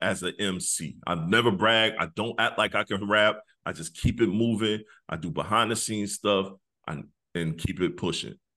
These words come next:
I keep saying that I'm gonna do a project one of these days, but I just, I don't have the energy. I got beats for days. I just don't have the energy to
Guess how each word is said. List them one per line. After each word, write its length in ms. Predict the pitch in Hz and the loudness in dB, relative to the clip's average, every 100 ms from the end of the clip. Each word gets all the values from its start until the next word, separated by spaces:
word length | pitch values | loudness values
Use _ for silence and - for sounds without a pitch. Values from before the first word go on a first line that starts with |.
| _ | _
I 80 | 196 | -4
keep 440 | - - 127 117 | 0 -2 -2 -4
saying 500 | - - 120 127 123 | -6 0 2 4 2
that 120 | 113 110 | 2 2
I'm 100 | 107 | 0
gonna 140 | 92 | -2
do 300 | 82 113 107 | -2 0 0
a 40 | |
project 520 | 107 - 107 101 104 95 | -2 2 2 2 -4 -4
one 160 | 101 | -2
of 100 | 104 | -2
these 220 | 101 98 | -2 -4
days, 460 | 95 92 90 85 82 _ _ | -2 -2 0 -4 -8 _ _
but 120 | 82 | -2
I 80 | 80 | -2
just, 440 | 76 80 - - - _ - | -2 -6 -8 -14 -20 _ -10
I 60 | |
don't 340 | 78 92 101 - | -4 -2 -4 -4
have 320 | 92 92 85 | 0 0 0
the 80 | 92 | -2
energy. 380 | 92 85 80 - | -2 -2 -4 -4
I 80 | 110 | 0
got 360 | 117 90 - - _ _ - 92 | 2 2 0 -12 _ _ -16 -2
beats 320 | 143 165 - | 0 0 -4
for 140 | - | -2
days. 500 | 143 120 107 82 64 - | 2 4 4 2 -2 -6
I 60 | 85 | -8
just 300 | 82 82 - | -6 -6 -6
don't 200 | 87 - | -6 -2
have 320 | 87 85 78 | 2 2 2
the 140 | 80 | -2
energy 380 | 85 80 78 78 | -2 -4 -4 -6
to 140 | 73 | -4